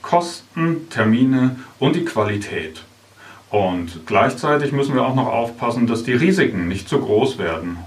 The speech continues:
und sie beherrschen. Je besser es Unternehmen schaffen, ihre Projekte zu managen, umso besser sind sie auch darin, echten Kundennutzen zu schaffen,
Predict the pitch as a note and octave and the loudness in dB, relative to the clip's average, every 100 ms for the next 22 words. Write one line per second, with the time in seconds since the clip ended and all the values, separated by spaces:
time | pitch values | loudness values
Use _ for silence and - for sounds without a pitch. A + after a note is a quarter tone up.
0 | - G2+ F#2+ F#2+ - G#2+ F#2 F#2 - - | -12 -10 -8 -6 0 0 0 -2 -10 -16
1 | - - - A2 F3 G3 E3 C#3+ A#2+ G#2 | -20 -20 -4 0 2 2 2 2 2 2
2 | F#2+ F#2 - - G2 F#2+ G2 F#2+ - - | 0 0 0 0 0 -4 -4 -6 -6 -6
3 | E2+ B2 - - G#2+ F2+ F2 F2 - D#3 | -2 0 0 0 0 -4 -4 -4 -4 -4
4 | F#3 - - - - D#3+ - D#3 B2+ B2+ | -4 -8 -14 -4 0 2 2 2 0 0
5 | A#2 A#2 G#2+ G#2 G#2+ G2+ G2 G2 E3 F#3 | 0 0 0 -2 -2 -2 -2 0 -2 -2
6 | - F#3+ C#3+ C3 B2 C3 B2 A#2+ B2 G#2 | -4 -2 2 2 2 0 2 0 -2 -2
7 | A#2+ A#2+ A2+ C3+ A#2+ - | -2 -2 -2 0 -2 -4